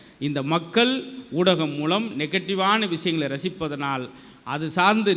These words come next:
நேர்மறையான மக்கள், நேர்மறையான கலைஞர்கள் தான் அதிகமா உருவாகுறாங்க. ஒரு ஆள் அப்படி பேசி, அவர் இன்னைக்கு அது வரைக்கும் பெரிய நிகழ்ச்சியெல்லாம் போயிட்டாரு, செலிபிரிட்டி ஆயிட்டார். இன்னொரு கொடுமை என்னன்னா, கல்வி நிறுவனங்களில் ஆபாச வார்த்தைகளிலும்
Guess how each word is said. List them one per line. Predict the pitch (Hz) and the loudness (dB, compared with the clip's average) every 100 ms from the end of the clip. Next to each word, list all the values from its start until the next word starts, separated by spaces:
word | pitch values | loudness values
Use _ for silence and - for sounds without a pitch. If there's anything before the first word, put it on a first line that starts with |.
| 160 | 6
நேர்மறையான | 185 220 214 202 196 202 233 214 160 | 6 6 6 4 6 6 6 4 2
மக்கள், | 156 170 175 151 156 - - - 165 | -2 -2 0 -2 -6 -16 -20 -2 4
நேர்மறையான | 214 202 190 190 196 220 160 175 | 4 4 4 4 4 2 0 2
கலைஞர்கள் | 202 202 175 165 | 4 4 2 0
தான் | 190 160 | 0 0
அதிகமா | 180 160 151 | -2 -4 -2
உருவாகுறாங்க. | 160 139 113 85 - - _ _ _ _ 135 | -2 -2 -6 -12 -20 -20 _ _ _ _ -4
ஒரு | 156 | 4
ஆள் | 196 226 175 | 6 6 6
அப்படி | 170 | 2
பேசி, | 147 196 196 190 135 - | 2 0 0 -2 -2 -4
அவர் | 156 156 | -4 -2
இன்னைக்கு | 156 143 | -2 -2
அது | 147 | 0
வரைக்கும் | 170 185 185 202 | 0 0 -2 -6
பெரிய | 135 170 185 | -4 -2 -2
நிகழ்ச்சியெல்லாம் | 160 156 170 175 147 | -2 -4 -6 -6 -6
போயிட்டாரு, | 147 135 117 - | -6 -6 -2 2
செலிபிரிட்டி | 254 285 240 170 | 2 2 -2 -2
ஆயிட்டார். | 160 143 113 - - - _ _ _ _ - | -6 -6 -12 -16 -20 -20 _ _ _ _ 0
இன்னொரு | 202 262 220 | 8 10 10
கொடுமை | 180 254 247 | 8 6 4
என்னன்னா, | 190 175 165 170 220 180 | 2 0 0 0 0 2
கல்வி | 196 262 254 | 4 4 6
நிறுவனங்களில் | 220 190 175 156 151 214 262 254 - - - - - - _ _ _ _ _ _ _ _ _ - | 4 4 2 0 2 2 0 -4 -12 -18 -20 -20 -20 -20 _ _ _ _ _ _ _ _ _ 0
ஆபாச | 208 220 208 185 | 6 6 6 4
வார்த்தைகளிலும் | 175 160 165 156 160 202 | 4 2 0 2 0 -2